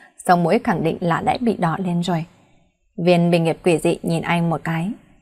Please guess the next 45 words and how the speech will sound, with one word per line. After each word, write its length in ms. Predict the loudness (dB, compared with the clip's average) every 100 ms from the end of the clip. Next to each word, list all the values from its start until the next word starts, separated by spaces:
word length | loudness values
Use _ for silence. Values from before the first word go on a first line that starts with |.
| _
quyết 100 | 2
định 220 | 4 2 2
không 200 | 0 2
đề 140 | 0
cập 200 | 0 -2 0
đến 220 | -2 0
cái 120 | -2 -2
chuyện 180 | -4
gì 200 | 0 -2 0
trong 160 | -2 -2
phòng 240 | -2 -4 -4 -4
khi 180 | -2
anh 360 | -2 -2 0 0
mở 120 | 0 -2
cửa 200 | -2 -2
ra. 240 | -4 -6 -8 -18 _ _ _ _ _ _ _ 0
Tìm 120 | 2
mình 120 | 2
có 100 | 0
chuyện 160 | 0 -2
gì 100 | -2
hả? 240 | -2 -4 -8 _ _ _ _ _ _ _
Mình 160 | 2 2
hỏi 120 | 2
cậu, 200 | 0 -4 -6 _ _ _ _ 6
có 120 | 6
phải 120 | 8
hôm 160 | 4 0
qua 240 | -4 -6 -4
mình 160 | 0 2
ở 120 | 0
quán 220 | 0 0
bar 160 | 0 -2
không? 160 | -4 -8 -10 _ _ _ _ _ _ 0
Bạch 160 | 2 4
Mội 160 | 2 2
Hiền 240 | 2 0
hai 200 | 0 0
mắt 200 | 0 0
mong 220 | 2 2
đợi 120 | 0
mà 180 | 0 0
nhìn 240 | -2 -2 -4
bạn. 160 | -6 -8 _ _ _ _ _ _
Ừ, 100 | -2